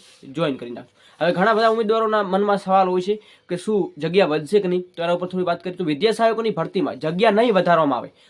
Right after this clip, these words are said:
તો મુ-, મુશ્કેલી સર્જાશે, કેમ કે ધોરણ બે હજાર અગિયાર થી બે હજાર ચોવીસ સુધીમાં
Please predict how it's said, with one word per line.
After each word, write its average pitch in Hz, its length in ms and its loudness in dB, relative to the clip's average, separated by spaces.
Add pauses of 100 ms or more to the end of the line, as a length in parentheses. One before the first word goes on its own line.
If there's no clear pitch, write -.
તો 185 80 0
મુ-, 196 140 4
મુશ્કેલી 180 480 -2
સર્જાશે, 147 460 -4 (240)
કેમ 185 100 -2
કે 202 100 2
ધોરણ 196 220 2
બે 202 240 4
હજાર 196 220 2
અગિયાર 185 340 2
થી 202 240 -4
બે 165 160 -2
હજાર 180 160 -2
ચોવીસ 196 260 2
સુધીમાં 131 320 -6